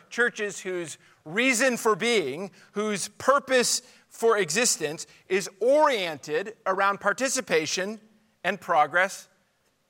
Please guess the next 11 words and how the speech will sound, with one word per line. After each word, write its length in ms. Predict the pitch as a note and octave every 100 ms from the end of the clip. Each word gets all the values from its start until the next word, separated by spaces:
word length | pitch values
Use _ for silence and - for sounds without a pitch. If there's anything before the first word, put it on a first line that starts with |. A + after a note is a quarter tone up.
| -
in 100 | E3+
Jesus' 560 | C3+ F3 D#3+ E3 E3+
commission. 500 | - G3 G#3 - G#2 F#2+ _ _ _ _ _ _ _ _ _ _ -
Of 120 | C3
course, 260 | - F#3 F#3
that 140 | E3+ E3
implies 520 | D#3 - G3+ F3+ E3+
that 140 | F3
there 180 | E3 E3+
are 80 | C#3+
churches, 800 | B2 - B3+ - A#2+ C#3+ G3